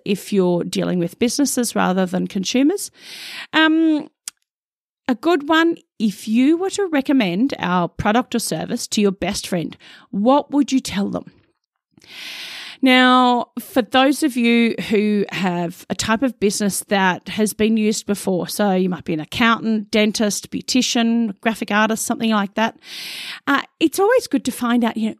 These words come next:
"Why did you make the switch to us?" That'll give you a, a good idea as to the differentiation, and it'll be something, no doubt, that other people will be looking for as well.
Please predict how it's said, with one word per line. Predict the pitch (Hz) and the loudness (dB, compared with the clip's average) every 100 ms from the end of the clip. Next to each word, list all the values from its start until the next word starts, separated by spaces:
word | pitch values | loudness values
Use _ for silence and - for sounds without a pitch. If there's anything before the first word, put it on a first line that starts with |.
| _ _ | _ _
"Why | 214 285 403 440 | -2 0 0 0
did | 381 | 2
you | 302 | 4
make | 269 269 - _ | 4 2 -2 _
the | 226 | -6
switch | - 226 220 - | -4 -6 -6 -6
to | - 208 | -4 -2
us?" | 196 214 - - - - _ - - - - | 0 -2 -4 -8 -8 -10 _ -20 -20 -20 -2
That'll | 269 285 | 2 2
give | - 311 330 | 2 2 2
you | 349 | 2
a, | 285 - 226 | 0 -2 -6
a | 220 - | -6 -4
good | - 285 311 | 0 2 4
idea | 302 240 220 220 | 2 0 0 0
as | 196 185 | 0 -2
to | - 180 | -2 -2
the | 190 | -2
differentiation, | 208 214 208 196 185 180 180 226 - 185 - | -2 -2 -2 -2 -2 0 0 0 -2 -4 -6
and | - 202 208 214 196 | -2 0 2 0 -2
it'll | 226 233 | -2 -2
be | 220 | -2
something, | - 262 - 330 226 | -2 -2 0 2 2
no | 185 | 2
doubt, | 185 190 185 - | 0 0 -2 -2
that | 196 | -4
other | - 190 311 | -2 -4 -4
people | - 185 170 | -4 -6 -4
will | 170 | -2
be | 165 | -2
looking | 160 170 170 165 | -2 -2 -4 -4
for | 170 165 | -4 -4
as | 165 - | -4 -2
well. | 240 214 | -2 -4